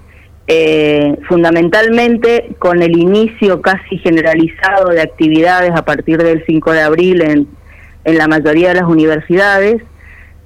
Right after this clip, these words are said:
con la idea de que fuera un paro, de que estas cuarenta y ocho horas sean realmente un paro contundente con,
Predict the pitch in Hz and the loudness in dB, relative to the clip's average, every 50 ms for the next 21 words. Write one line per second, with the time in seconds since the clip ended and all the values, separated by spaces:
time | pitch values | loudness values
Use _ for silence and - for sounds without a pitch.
0 | - - - 175 170 165 165 165 165 170 185 202 214 214 202 165 165 160 - - | -16 -4 -2 0 0 2 2 2 2 2 2 2 2 0 0 0 -2 -2 -2 -2
1 | 175 170 180 185 185 180 160 - 175 175 180 180 196 190 185 170 160 151 - 160 | 0 0 0 0 0 -2 0 0 0 0 2 2 2 0 2 0 0 0 -2 -2
2 | 165 - 175 - - 175 170 156 156 156 151 156 175 175 175 190 180 180 185 185 | -2 -2 -6 -4 -4 -4 -2 -2 0 0 0 0 0 0 0 0 0 0 2 0
3 | 196 202 185 - - - 180 175 175 170 160 160 156 165 170 170 175 180 180 170 | 0 -2 -4 -8 -10 -4 -2 0 0 0 0 0 0 0 0 0 0 0 0 0
4 | 165 156 143 160 165 170 175 165 - 156 156 143 - 156 156 160 175 185 190 190 | -2 -2 0 -2 0 0 -2 -2 0 -2 -2 0 0 0 0 2 2 0 0 0
5 | 190 196 208 208 196 - 175 170 170 175 180 196 196 | 0 0 -2 -2 -2 -2 -2 0 0 2 0 -2 -2